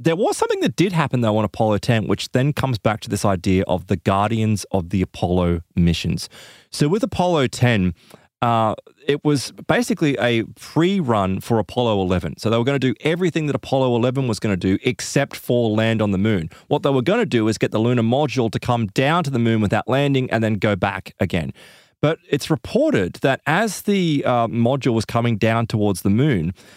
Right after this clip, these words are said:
there was some type of malfunction. This malfunction was caused by some type of what appeared to be a radio interference or something like that, and it lost its connection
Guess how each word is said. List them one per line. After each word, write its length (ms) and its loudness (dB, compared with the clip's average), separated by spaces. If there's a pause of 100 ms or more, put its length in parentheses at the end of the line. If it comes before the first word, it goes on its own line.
(200)
there 100 2
was 140 0
some 240 0
type 360 -2 (140)
of 320 0
malfunction. 800 0 (400)
This 160 2
malfunction 600 0
was 100 2
caused 400 0
by 100 2
some 220 -2
type 240 -2
of 140 0
what 200 0
appeared 340 -2
to 60 -12
be 200 2
a 100 2
radio 440 2
interference 640 0
or 80 0
something 320 -2
like 180 0
that, 200 0 (320)
and 140 2
it 160 0
lost 680 0
its 180 0
connection 800 0